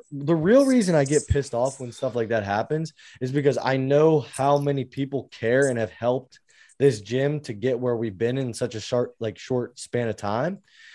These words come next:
that, like, it doesn't just piss me off 'cause it's dis-, disrespectful to me. It's disrespectful to everyone that's, like, done stuff for the gym and helped out, and people that, like, bend over backwards for the gym. And there's so many of us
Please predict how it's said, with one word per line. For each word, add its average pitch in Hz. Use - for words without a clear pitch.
that, 139
like, 127
it 139
doesn't 151
just 143
piss 139
me 135
off 147
'cause 120
it's 107
dis-, 123
disrespectful 139
to 104
me. 147
It's 104
disrespectful 139
to -
everyone 127
that's, 107
like, 104
done 110
stuff -
for 107
the 90
gym 92
and 90
helped 95
out, 101
and 101
people 135
that, 123
like, 113
bend 147
over 127
backwards 110
for 98
the 90
gym. 85
And 107
there's 113
so 156
many 131
of 160
us 190